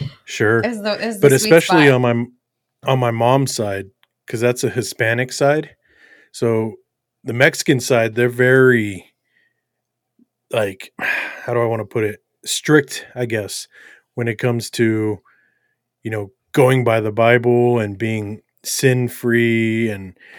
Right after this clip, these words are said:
Speaker 1: you're gonna be punished if you do this. And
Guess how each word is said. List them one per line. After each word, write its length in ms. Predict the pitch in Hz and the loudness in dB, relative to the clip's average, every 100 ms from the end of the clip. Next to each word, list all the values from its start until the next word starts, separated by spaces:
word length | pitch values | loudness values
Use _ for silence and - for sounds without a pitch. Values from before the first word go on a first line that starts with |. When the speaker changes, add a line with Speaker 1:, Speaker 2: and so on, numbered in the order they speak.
| - _ - | -20 _ -6
Speaker 1:
you're 100 | 120 | -4
gonna 120 | 113 | -2
be 100 | 117 | -6
punished 540 | - 143 135 131 - | -4 0 2 2 -2
if 140 | 120 - | -6 -6
you 100 | 117 | -8
do 260 | 110 127 | -4 -4
this. 920 | 117 107 120 117 117 113 - - - - _ _ _ _ - | -4 0 2 2 0 -2 -6 -12 -14 -20 _ _ _ _ -12
And 400 | 110 107 104 | -10 -10 -12